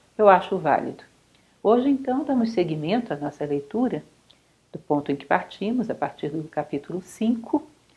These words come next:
Lembrem-se, esse início não vou ficar repetindo sempre, nós falamos que o Dhammapada é uma obra evidentemente baseada em Siddhartha Gautama, o Buda,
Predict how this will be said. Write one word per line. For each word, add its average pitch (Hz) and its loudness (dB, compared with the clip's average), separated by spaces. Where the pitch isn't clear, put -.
Lembrem-se, 208 2
esse 143 -4
início 156 0
não 151 6
vou 190 10
ficar 180 4
repetindo 147 -2
sempre, 190 0
nós 147 -6
falamos 147 -2
que 143 -10
o 147 -8
Dhammapada 151 -2
é 151 0
uma 170 2
obra 151 2
evidentemente 156 0
baseada 143 0
em 143 0
Siddhartha 147 -2
Gautama, 208 0
o 143 2
Buda, 190 0